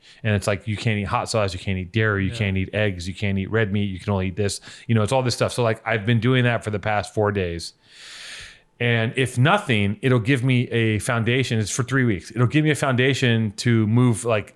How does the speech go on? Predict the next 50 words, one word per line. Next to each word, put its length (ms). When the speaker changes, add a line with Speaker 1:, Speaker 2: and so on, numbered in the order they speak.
Speaker 1:
to 140
feel 220
like 160
I 40
have 140
a 20
little 160
bit 120
of 80
a 20
head 160
start 240
because 160
I'm 160
falling 320
apart. 340
Speaker 2:
Yeah, 160
so 160
there's 180
a, 280
is 80
there 100
accountability 680
built, 320
built 220
in 100
that? 380
Like, 320
you 120
just 220
have 240
to 80
do 160
this, 240
do 80
you 60
report 340
to 80
anybody, 600
or 140
just, 220
you 80
just 140
gotta 160
Speaker 1:
No, 200
you 100
Speaker 2:
accountable 40
to 120
Speaker 1:
just 100
Speaker 2:
yourself? 400